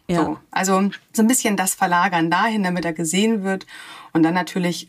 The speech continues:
Speaker 2: echt extrem viel kuscheln. Gerade bei neuen Geschwistern ist mal die große Empfehlung, dass wenn der Papa kommt und Zeit hat, dass er nicht den, automatisch das große Kind nimmt, sondern bitte automatisch das
Speaker 1: Ja.
Speaker 2: Baby.
Speaker 1: Ja.
Speaker 2: Damit das große Kind bei Mama sein darf und
Speaker 1: Ja,
Speaker 2: exklusiv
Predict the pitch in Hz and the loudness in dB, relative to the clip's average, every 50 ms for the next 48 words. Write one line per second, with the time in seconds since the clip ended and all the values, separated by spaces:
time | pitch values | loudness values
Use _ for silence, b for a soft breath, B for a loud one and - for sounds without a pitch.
0 | - 175 165 165 - - 196 175 - - - - 196 190 190 190 190 - 190 180 | -6 -4 -4 -4 -4 -4 -4 -4 -4 -4 -2 0 0 2 2 0 0 -2 -4 -4
1 | 180 - - 190 - 185 165 156 156 156 160 170 190 214 196 180 185 185 180 175 | -4 -4 -6 -4 -2 0 2 2 2 2 2 0 0 0 0 0 0 0 0 2
2 | 190 208 208 185 - - - 208 - - 202 180 170 175 - 175 165 160 160 - | 2 2 2 2 0 -2 -2 -4 -2 0 0 0 0 -2 -4 -4 -4 -4 -2 -2
3 | 156 165 233 311 - 214 - 180 175 - - - 196 202 208 196 190 196 196 196 | 0 0 2 0 0 0 -2 -2 -4 -4 -2 -2 0 0 0 0 0 0 -2 -4
4 | B B B B B B B B B - 175 170 - - 175 180 185 196 190 170 | B B B B B B B B B -4 -4 -4 -2 0 0 0 2 2 0 2
5 | 170 170 165 170 - - 233 - 208 190 185 180 180 180 185 - _ _ _ _ | 2 2 0 0 -2 -4 -2 0 2 2 4 2 2 0 -4 -8 _ _ _ _
6 | _ - - 208 233 311 320 - - _ _ _ _ _ - 175 180 - - 185 | _ -4 -2 0 2 0 0 -2 -8 _ _ _ _ _ -4 -4 -2 0 0 0
7 | 190 190 - 214 285 311 - - _ _ _ - 180 165 - - - 190 190 185 | 0 0 0 0 -2 -2 -2 -8 _ _ _ -6 -6 -6 -4 -4 -2 -2 -2 -2
8 | - - 175 165 - 185 190 190 190 180 175 175 165 - 170 - - 220 294 285 | -4 -6 -6 -2 0 0 0 0 0 -2 -2 -2 -2 -4 -4 -2 0 0 0 0
9 | - 165 - - 165 - 180 202 294 311 - - _ - 175 175 175 175 165 185 | -2 -4 -4 -4 -2 0 2 2 2 2 0 -4 _ -4 -2 0 0 0 0 -2
10 | - - - 180 175 - 185 175 175 170 170 170 - 175 170 - 190 185 156 151 | 0 0 0 -2 -2 -4 -2 0 0 0 0 -2 -2 -2 -2 0 0 0 0 0
11 | 151 - - _ _ _ - 180 156 - 175 170 175 170 175 - - - 170 165 | -2 -4 -8 _ _ _ -6 -4 -2 0 0 2 2 0 -2 -4 -4 -4 -4 -4
12 | - - - - 190 208 208 - 202 190 - - 175 180 175 - 175 170 170 170 | -4 -8 -8 -4 -2 -2 -2 -2 -4 -4 -4 -4 -4 -2 -2 0 0 0 0 0
13 | 170 160 156 151 151 151 151 151 151 156 - - - - 180 175 170 170 170 165 | 0 0 0 0 0 0 0 0 -2 -2 -2 -2 -2 -2 0 -2 -4 -6 -8 -8
14 | - 165 160 165 165 165 175 170 - - | -6 -4 -2 -2 -2 -2 -4 -6 -10 -12